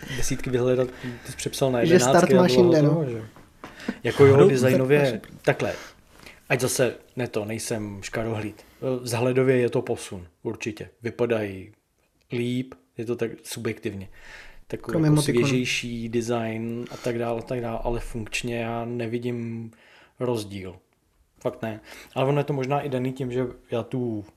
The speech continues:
Speaker 1: jo, developerský beta verze, mm, nebo ty early preview používám už jako delší dobu. V podstatě od té doby, co jsou dostupný, takže už jsem i na to zvyklý, ale fakt jako nevnímám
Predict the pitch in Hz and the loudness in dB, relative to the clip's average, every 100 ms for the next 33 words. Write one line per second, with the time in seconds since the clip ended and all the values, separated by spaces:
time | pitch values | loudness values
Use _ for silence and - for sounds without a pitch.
0 | - 110 110 113 110 113 110 120 117 - | -12 -6 -4 -2 0 -2 0 -2 -4 -8
1 | 123 117 110 123 117 113 113 117 113 123 | -8 -8 -6 -4 -4 -4 -4 -6 -8 -12
2 | 117 117 117 110 110 107 117 120 123 113 | -10 -10 -10 -10 -10 -8 -6 -6 -4 -4
3 | 110 117 110 113 113 110 107 113 117 117 | -4 -4 -4 -4 -4 -6 -4 -6 -6 -10
4 | 123 131 117 110 - 120 104 104 _ _ | -6 -4 -2 -4 -6 -6 -6 -8 _ _
5 | _ _ _ _ _ _ - 131 - 120 | _ _ _ _ _ _ -10 -8 -6 -4
6 | 120 110 113 110 110 110 - 117 113 113 | -4 -4 -6 -8 -6 -8 -8 -6 -4 -6
7 | - _ - - - - - - 123 117 | -8 _ -20 -20 -20 -20 -12 -2 0 0
8 | 117 - 120 110 104 107 110 135 - 120 | -2 -4 -8 -6 -10 -8 -8 -6 -6 -6
9 | 117 110 117 117 110 - 110 110 113 113 | -6 -6 -4 -4 -6 -8 -8 -6 -8 -8
10 | - 120 - 117 117 127 123 120 - 165 | -8 -8 -8 -8 -6 -4 -4 -6 -10 -8
11 | 135 120 127 127 123 120 120 120 | -4 -4 -4 -4 -2 -4 -6 -10